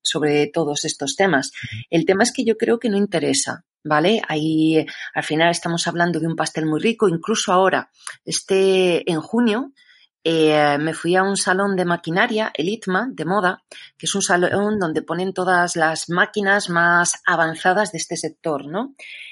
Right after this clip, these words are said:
Speaker 1: Y todo el mundo te está hablando de sostenibilidad, sostenibilidad, ¿no? De menos recursos, menos energía, menos agua, menos personas también. Eso ya es otro tema también, porque estamos eliminando un montón de empleo. Pero
Speaker 2: Ujú.
Speaker 1: al final también todo el mundo te decía, "Más cantidad de producto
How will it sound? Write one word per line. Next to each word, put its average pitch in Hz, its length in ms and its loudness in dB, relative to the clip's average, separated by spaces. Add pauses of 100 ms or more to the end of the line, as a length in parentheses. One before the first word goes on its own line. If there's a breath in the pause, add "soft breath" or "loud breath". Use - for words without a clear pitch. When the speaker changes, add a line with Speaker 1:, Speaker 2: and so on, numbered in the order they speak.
(160 loud breath)
Speaker 1:
Y 226 160 -2
todo 226 140 4
el 277 60 6
mundo 277 180 4
te 269 80 0
está 240 180 -4
hablando 233 240 -2
de 226 60 -2
sostenibilidad, 208 720 0
sostenibilidad, 190 720 2
¿no? 208 160 2
De 190 120 0
menos 214 280 -2
recursos, 196 560 -4
menos 190 260 -4
energía, 180 460 0
menos 196 320 -2
agua, 156 340 4 (240 loud breath)
menos 190 300 0
personas - 480 0
también. 165 560 0 (200)
Eso 151 220 -4
ya 165 240 4
es 160 100 -2
otro 170 220 -6
tema 170 240 0
también, 160 400 -2 (260 loud breath)
porque - 220 -16
estamos 151 300 -4
eliminando 160 500 -2
un 160 80 -2
montón 151 340 -4
de 151 60 -2
empleo. 147 480 -4 (640 loud breath)
Pero 190 300 4
Speaker 2:
Ujú. 120 100 -14
Speaker 1:
al 180 160 2
final 208 360 0
también 269 360 4
todo 233 100 0
el 240 60 2
mundo 240 240 2
te 226 80 0
decía, 190 500 0
"Más 247 640 0
cantidad 202 480 2
de 147 120 -4
producto 240 640 -4